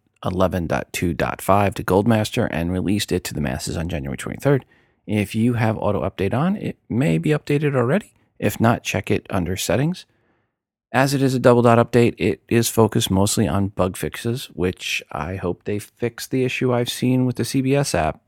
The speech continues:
when watching Star Trek Discovery. If I hit the pause, it will not play again when I hit play. I have to go out and then back in to get it to play again.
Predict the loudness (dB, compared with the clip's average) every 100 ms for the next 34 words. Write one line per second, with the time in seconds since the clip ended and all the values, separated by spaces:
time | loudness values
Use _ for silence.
0 | -10 -6 -2 -2 -2 -6 -6 0 0 0
1 | -6 -6 -2 0 0 -4 _ _ _ -2
2 | 0 4 6 6 6 0 _ _ _ _
3 | _ -6 0 4 4 4 2 -2 -4 0
4 | 2 0 -2 -4 -6 -6 -8 -2 -4 -4
5 | -12 _ _ _ _ _ _ -6 -2 2
6 | 2 2 0 -2 -2 -2 -2 -4 0 2
7 | 2 0 -18 _ -6 -2 -2 0 0 0
8 | -2 -4 -8 -12 0 2 2 0 -4 _
9 | _ _ -12 -4 -2 -2 -2 -4 -4 -6
10 | -4 -6 -4 -2 -2 -2 -8 -12